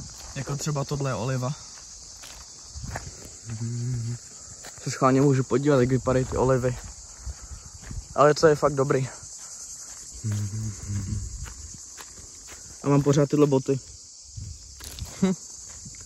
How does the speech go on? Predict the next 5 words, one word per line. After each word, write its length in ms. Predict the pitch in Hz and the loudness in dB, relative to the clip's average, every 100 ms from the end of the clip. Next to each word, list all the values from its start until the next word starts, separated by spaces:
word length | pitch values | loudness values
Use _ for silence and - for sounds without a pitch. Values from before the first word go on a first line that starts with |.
| - - - | -14 -14 -4
Olivy, 400 | 143 139 135 127 | 0 2 2 0
vidíte 340 | 123 135 135 | 0 -2 -4
to? 220 | 117 131 185 - - - - - - - - - - - - - - - - - - - - - - - - - - - | -4 -2 -4 -8 -16 -16 -16 -16 -16 -16 -16 -10 -8 -8 -12 -16 -16 -16 -18 -18 -18 -18 -18 -18 -18 -18 -18 -18 -18 -16
Krásná 500 | - 117 120 - 113 | -8 -8 -6 -4 -2
oliva. 400 | 120 123 117 147 | 2 2 0 -4